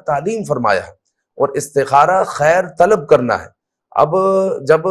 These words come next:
बंदा खुद रब्बे जुल जलाल के हुजूर हाजिर होगा और रब से खैर तलब करेगा,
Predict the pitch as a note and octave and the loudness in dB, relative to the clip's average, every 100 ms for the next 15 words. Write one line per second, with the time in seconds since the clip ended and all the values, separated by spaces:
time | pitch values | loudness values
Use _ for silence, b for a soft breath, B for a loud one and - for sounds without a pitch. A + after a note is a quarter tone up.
0 | F3 B2+ C#3+ D3+ F3+ F3+ - G#3+ G3+ F3 | -4 -4 -4 -4 -2 -2 2 2 2 -2
1 | D3 E3+ D3+ D3 C3+ C#3 D#3+ E3+ D#3+ C3 | -2 -8 -8 -4 -2 -2 -2 -4 -6 -6
2 | C3 E3 C#3 G2+ A2+ E3 E3+ C#3 A2 A2+ | -6 -6 -6 -4 -4 -2 0 0 2 -2
3 | - _ _ _ _ - D3 C#3 C#3 F3+ | -2 _ _ _ _ 0 0 2 0 0
4 | F#3 F3+ F#3 - C#3+ D#3+ E3+ D3+ D#3+ F#3 | -2 -2 -4 -2 0 0 0 0 2 2
5 | C#3+ C3+ A2+ F2+ | 2 2 2 -2